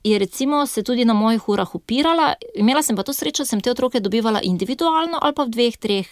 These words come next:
trije, dva, trije so bili recimo skupinici. In seveda je bilo meni to veliko lažje kot učitelju, ki jih ima trideset v razredu, ne. No, in recimo ta deklica se je od začetka upirala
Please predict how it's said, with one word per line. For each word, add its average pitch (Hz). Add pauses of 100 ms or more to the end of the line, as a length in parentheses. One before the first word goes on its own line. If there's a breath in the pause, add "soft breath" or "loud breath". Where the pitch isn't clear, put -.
(100)
trije, 208
dva, 208
trije 196
so 190
bili 175
recimo 175
skupinici. 180
In 185
seveda 226
je 196
bilo 185
meni 196
to 202
veliko 214
lažje 190
kot 180 (280)
učitelju, 240
ki 190
jih 175
ima 185
trideset 180
v -
razredu, 180
ne. 262 (640 loud breath)
No, 311
in 349
recimo 311
ta 277
deklica 269
se 202
je 202
od 170
začetka 233
upirala 330